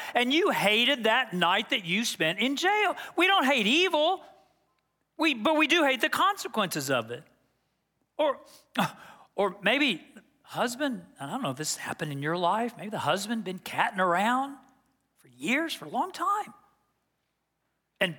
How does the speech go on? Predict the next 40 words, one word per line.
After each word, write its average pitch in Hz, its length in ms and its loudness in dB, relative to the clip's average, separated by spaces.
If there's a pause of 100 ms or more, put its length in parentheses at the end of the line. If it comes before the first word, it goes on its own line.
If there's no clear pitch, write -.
promises 247 580 0
to 277 80 -12
do 233 160 -4
better 220 280 2
and 202 100 -2
promises 226 560 0
to 220 100 -8
stay 226 240 -2
faithful 233 640 -4
and 147 160 -2 (140)
doesn't 247 320 0
keep 226 180 -6
those 190 200 0
promises 233 540 -2 (300)
and 190 160 0
come 247 180 2
home, 240 280 2
comes 240 340 0
home 233 300 2
one 220 320 2
day 233 360 2 (220)
and 190 140 0
the 185 60 2
house 220 300 2
is 190 140 -2
evacuated 151 960 0 (960)
and 139 100 -8
the 123 60 -6
papers - 460 -6
are 113 40 -14
served. 208 460 -8 (1040)
And 151 160 -2
the 120 160 0 (480)
husband 165 380 -2
asks, 170 420 0
"Well, 147 140 -2
what 226 160 0
have 220 120 0
you 160 120 -2
done 262 480 2